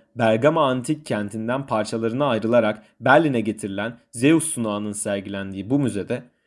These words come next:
yine Türkiye'den götürülen Millet Pazar Yeri Kapısı ve Babil'den götürülen İştar Kapısı yer alıyor.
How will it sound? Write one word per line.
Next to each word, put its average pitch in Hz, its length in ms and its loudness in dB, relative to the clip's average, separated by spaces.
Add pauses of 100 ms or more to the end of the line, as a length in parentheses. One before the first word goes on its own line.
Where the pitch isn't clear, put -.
(180)
yine 165 260 2
Türkiye'den 123 600 2
götürülen 107 500 -4
Millet 139 400 0
Pazar 131 280 2
Yeri 104 220 -2
Kapısı - 460 -6 (240)
ve 120 160 2
Babil'den 123 560 4
götürülen 107 560 -6 (220)
İştar 120 460 0
Kapısı - 380 -6
yer 104 160 2
alıyor. 92 440 -8